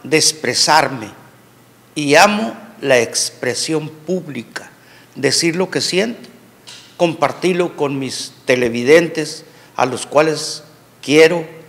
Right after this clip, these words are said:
y respeto. No sé si mi rostro demuestra alegría, a lo mejor por la edad ya me veo medio traqueteadón y no expreso mis sentimientos, pero anoche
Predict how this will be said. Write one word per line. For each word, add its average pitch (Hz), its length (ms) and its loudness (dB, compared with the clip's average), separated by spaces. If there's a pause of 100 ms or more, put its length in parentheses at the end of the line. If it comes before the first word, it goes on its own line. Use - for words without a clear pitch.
(260)
y 160 100 -2
respeto. - 680 -6 (1500)
No 190 240 2
sé 269 180 4
si 247 160 -2
mi 185 220 0
rostro 180 880 -2
demuestra 151 580 0
alegría, 139 640 0 (840)
a - 80 -2
lo 151 60 0
mejor 156 280 2
por 160 240 -4
la 135 100 4
edad 139 220 6
ya 156 140 6
me 160 160 2
veo 147 200 2
medio 139 720 -2 (240)
traqueteadón 135 800 2
y 156 100 2
no 147 440 0 (420)
expreso 170 680 0
mis 147 180 -4
sentimientos, 139 880 -4 (520)
pero 196 160 2
anoche 233 580 0